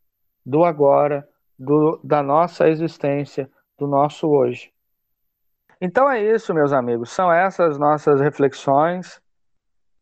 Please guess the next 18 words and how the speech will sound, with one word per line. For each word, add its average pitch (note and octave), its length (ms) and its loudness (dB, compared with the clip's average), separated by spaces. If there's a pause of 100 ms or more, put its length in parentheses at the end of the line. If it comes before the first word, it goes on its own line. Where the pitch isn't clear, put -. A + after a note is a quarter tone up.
(120)
é, A#2+ 840 2 (420)
em C3 120 -4
torno C#3+ 680 0 (120)
desse, C3+ 640 2
dessa, C3+ 520 0 (140)
desse C#3+ 240 -2
belo D3 380 2
texto D#3 580 0
de C3+ 140 -4
Denis. C3 500 0
Fica, E3 260 -2
inclusive, D3 540 -2
o D3+ 80 0
convite D3+ 680 -2
para C#3 320 2
lê-lo F3 600 2
e E3+ 60 0
relê-lo, C#3+ 760 0